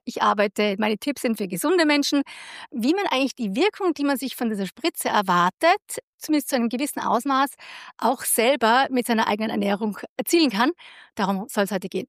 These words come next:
Also, warum rede ich wirklich gezielt über die Spritze und nicht nur über die Wirkungen? Ähm, ich höre eben oft so ein bisschen einen abfälligen Ton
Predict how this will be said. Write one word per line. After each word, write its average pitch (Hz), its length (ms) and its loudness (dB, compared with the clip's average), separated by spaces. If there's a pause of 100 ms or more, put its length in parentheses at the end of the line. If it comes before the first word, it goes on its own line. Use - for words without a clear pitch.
Also, 220 240 0 (320)
warum 254 400 2 (640)
rede 269 220 2
ich 240 100 0
wirklich 262 220 -2
gezielt 269 320 -2
über 233 80 -2
die 233 80 -2
Spritze - 440 -4
und 220 100 2
nicht 214 200 -4
nur 208 80 -2
über 185 100 0
die 185 100 0
Wirkungen? 302 580 2 (320)
Ähm, 254 460 4 (180)
ich - 240 -4
höre 254 220 4
eben 302 180 2
oft - 640 -2 (580)
so - 140 -4
ein 240 80 2
bisschen 359 280 0
einen 254 260 2
abfälligen 262 680 0
Ton 226 640 0